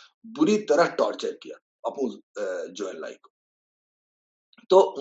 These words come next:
यह माओ का पीरियड था जिसमें जिस किसी ने भी जरा सा भी disagreement दिखाया, उसको बुरी तरह से torture किया गया।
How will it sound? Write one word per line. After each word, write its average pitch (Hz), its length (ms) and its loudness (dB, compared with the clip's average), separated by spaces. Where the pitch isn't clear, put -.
यह 226 200 12
माओ 175 320 8
का 190 80 8
पीरियड 139 520 4
था 143 100 8
जिसमें 151 420 -2
जिस 233 240 -2
किसी 185 300 -6
ने 156 140 -2
भी 170 140 -2
जरा 165 340 0
सा 175 160 0
भी 147 180 -2
disagreement 123 760 -4
दिखाया, - 500 -12
उसको 170 560 -6
बुरी 139 360 0
तरह 131 360 0
से 139 160 -4
torture - 400 -10
किया - 240 -20
गया। - 200 -20